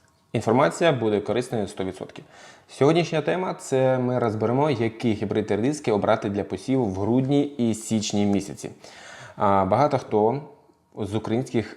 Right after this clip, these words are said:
фермерів вперше хоче сіяти, е, р-, і вирощувати редиску.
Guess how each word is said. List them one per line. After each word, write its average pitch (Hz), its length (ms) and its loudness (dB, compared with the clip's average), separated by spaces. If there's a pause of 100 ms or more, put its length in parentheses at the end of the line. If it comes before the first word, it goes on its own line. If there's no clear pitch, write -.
(120)
фермерів 98 480 0
вперше 110 600 2
хоче 98 220 -4
сіяти, 110 440 0
е, 95 340 -2
р-, 92 360 0
і 107 100 0
вирощувати 95 600 0
редиску. 95 600 -4